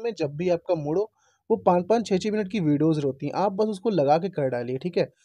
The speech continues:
पहली बार आप ट्रांसक्राइब करेंगे तो आपको पता चल जाएगा कि आप कितना वर्ड सही से लिख पाए हैं। अगर आप हर बार ट्रांसक्राइब नहीं करते, आप पकड़ भी सकते हैं, बोल के पढ़ भी सकते हैं कि हाँ, मैंने क्या लिखा है, उसमें बहुत कम टाइम लगेगा। लेकिन बार बार निरंतर इसका अभ्यास करेंगे ना अगर एक से सौ तक का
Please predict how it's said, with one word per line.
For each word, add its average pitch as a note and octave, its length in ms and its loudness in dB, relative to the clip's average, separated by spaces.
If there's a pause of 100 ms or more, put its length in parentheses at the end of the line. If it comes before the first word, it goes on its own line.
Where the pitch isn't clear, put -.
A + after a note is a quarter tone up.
(260)
पहली F3 260 4
बार A3 160 4
आप A3 80 2
ट्रांसक्राइब E3 500 2
करेंगे G#3 320 2
तो G3+ 80 2
आपको G3 200 0
पता F3 200 2
चल F3 180 -2
जाएगा C#3 280 2
कि G3 140 -2
आप G#3+ 140 -2 (120)
कितना F3 360 -2
वर्ड F#3 300 4
सही D#3+ 320 -2
से G3 160 0
लिख C#3+ 220 -2
पाए C3+ 300 -4
हैं। D3 260 -2 (400)
अगर F3+ 220 2
आप G3+ 200 2
हर D#3 180 0
बार E3 180 6
ट्रांसक्राइब D#3 420 0
नहीं D#3+ 160 -2
करते, G#3 260 -4
आप C4+ 220 2
पकड़ G#3+ 260 2
भी A3 60 2
सकते F#3 300 -4
हैं, F#3+ 100 0
बोल F3+ 240 2
के F#3 100 -8
पढ़ F3+ 240 4
भी F3+ 120 2
सकते E3+ 300 -4
हैं F3 100 0
कि F#3 200 -10 (340)
हाँ, E3+ 80 -2
मैंने G#3 200 -2
क्या E3+ 240 2
लिखा C3+ 260 -4
है, B2 80 -2
उसमें E3+ 220 -4
बहुत F#3+ 320 -2
कम F#3+ 140 -2
टाइम C3 240 -2
लगेगा। B2 340 -6 (360)
लेकिन G3+ 240 0
बार E3 300 4
बार G#3 260 6
निरंतर E3 460 2
इसका G#3 240 -4
अभ्यास D3 380 0
करेंगे D3 320 -2
ना G3 80 -4
अगर A3 220 0
एक G3 120 2
से G3 100 -2
सौ E3+ 220 2
तक D#3 120 -6
का - 240 -8